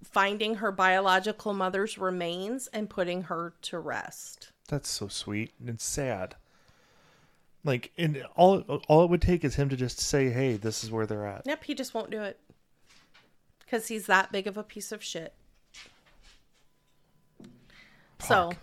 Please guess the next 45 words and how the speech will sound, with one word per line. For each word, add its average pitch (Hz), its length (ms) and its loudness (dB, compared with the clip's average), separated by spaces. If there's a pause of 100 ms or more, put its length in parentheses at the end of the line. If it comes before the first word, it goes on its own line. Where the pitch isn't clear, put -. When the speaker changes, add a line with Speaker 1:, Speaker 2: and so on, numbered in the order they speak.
(420)
Speaker 1:
yeah, 285 360 -2 (180)
this 262 240 -2
is 370 140 -4
kind 320 220 -2
of 269 100 0
a 247 40 -2
screwed 247 380 -4
up 226 200 0
serial 220 400 -4
killer. 180 500 -6 (240)
Speaker 2:
Yeah. 156 300 8
Speaker 1:
Um, 175 260 -12 (1000)
I 208 60 -2
mean, 226 180 2
they're 208 180 2
all 185 180 2
screwed 170 320 -8
up, 160 260 -4
but 180 440 -2 (1120)
I 208 140 -4
don't 202 180 0
know. 175 320 -2 (440)
The 208 120 0
whole 240 240 4
thing, 247 280 -2
like, 220 280 0 (420)
how 294 300 4
do 370 80 4
you 233 540 0 (520)
see 294 320 2
this 285 220 0
baby, 196 600 2
even 381 260 2
if 415 140 -2
they're 359 140 2
not 269 200 4
that 214 200 0
close? 175 440 0
There's 226 240 2
pictures 262 400 -4
of 220 80 -8
them 214 180 -2
on 175 120 -2
holidays, 175 720 0
though. 147 320 -4